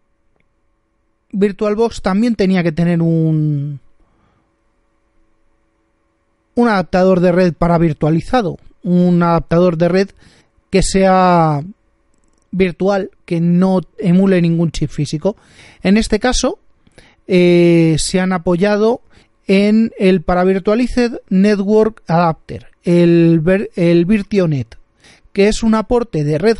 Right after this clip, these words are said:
Hat y de sus proyectos de Open Virtualization, y lo podéis buscar, eh, buscando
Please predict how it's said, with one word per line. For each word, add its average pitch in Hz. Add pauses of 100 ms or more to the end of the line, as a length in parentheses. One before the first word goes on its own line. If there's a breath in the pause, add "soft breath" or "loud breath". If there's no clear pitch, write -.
Hat 233 (120)
y 214 (400 soft breath)
de 196
sus -
proyectos 180
de 165
Open 185
Virtualization, 180 (800 soft breath)
y 170
lo 180
podéis 190
buscar, 196 (600)
eh, 165
buscando 175